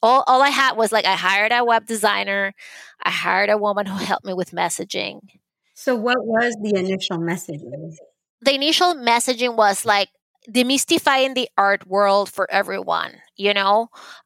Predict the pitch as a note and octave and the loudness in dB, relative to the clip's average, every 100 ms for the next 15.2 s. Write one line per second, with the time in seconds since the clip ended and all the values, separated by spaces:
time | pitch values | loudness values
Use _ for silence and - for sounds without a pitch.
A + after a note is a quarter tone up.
0 | - A3+ A3 A3 A3 G#3 F#3+ F#3+ A3 A#3+ | 0 2 4 2 0 -4 -4 2 2 2
1 | C4+ - - B3+ A#3+ - - A#3+ A3+ A3 | -2 -4 -4 -2 -2 0 2 4 4 4
2 | G#3 G3 - - _ F#3+ G3 - G#3+ A#3 | 2 2 -2 -10 _ -2 -2 -6 -8 -6
3 | A#3 G#3+ G3 G3 G3 - - G3+ G3+ F#3+ | -2 0 0 -2 -6 -12 -4 -2 0 -2
4 | G3 F#3 G3 G3 G#3 F#3+ F3+ - F#3+ F#3 | -2 -2 -2 -4 -2 -2 -4 -10 -6 -4
5 | - F3+ F3 - _ - G#3 A3 - B3+ | -6 -8 -20 -20 _ -8 -2 -2 2 2
6 | B3+ C#4+ C#4+ B3+ C#4+ C4 A#3+ A#3+ B3 A#3+ | 4 2 -2 -2 2 4 4 4 2 0
7 | A#3+ - G#3+ G#3 - - G3 G3+ G3 F#3+ | 0 2 2 0 -4 -8 -2 -2 0 0
8 | G3 G3 - G3 G#3 - G3 F#3 F#3 G#3 | 2 0 -2 -4 -2 0 0 -2 -4 0
9 | G3 G3 G#3 - F#3 G3 F#3+ F#3+ - - | 0 -2 -4 -2 -4 -2 -4 -4 -8 -4
10 | F#3 F#3+ F#3 F3+ - F#3+ F#3 F#3 F#2 - | -4 -2 -6 -6 -2 -2 -2 -2 0 -2
11 | - - - - - - G3+ - - G#3+ | -6 -16 -20 -20 -8 -6 -4 0 4 4
12 | G3+ G3+ G3 G3 - F#3+ A#3+ A#3 B3 D4 | 6 4 2 -2 -4 0 2 4 4 4
13 | D4 C4 C4 C4 A3+ A3 G#3+ A#3 A3+ A3 | 2 2 2 0 2 2 2 0 2 0
14 | G#3+ G3 F3 G3+ G3+ F#3+ E3 G#3+ G#3 F#3+ | 0 -2 -2 -2 -2 -4 -2 2 4 2
15 | F#3+ F#3+ | -2 -10